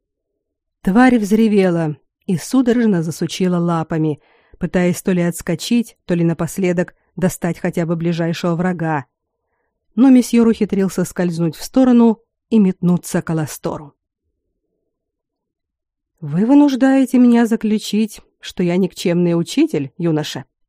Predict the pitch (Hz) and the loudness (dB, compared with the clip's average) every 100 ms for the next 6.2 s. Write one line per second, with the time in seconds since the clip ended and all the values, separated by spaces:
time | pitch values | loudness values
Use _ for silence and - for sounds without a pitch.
0 | _ 175 160 - 160 - 269 262 - _ | _ -6 -6 -4 -6 2 2 2 -2 _
1 | _ _ 175 156 - 196 180 185 180 170 | _ _ -10 -10 -4 -2 0 -2 -2 -4
2 | 156 135 - _ _ _ _ _ - 214 | -2 -4 -8 _ _ _ _ _ -2 0
3 | 226 - 214 208 208 202 - 185 180 180 | 0 0 0 0 0 -2 -2 0 0 0
4 | 185 170 160 180 180 180 170 190 180 160 | -2 -4 -2 -2 -2 -2 -2 -2 -4 -2
5 | 165 180 156 175 165 170 165 - 185 226 | -2 0 -2 -2 -4 -4 -6 -4 -2 2
6 | 247 | 0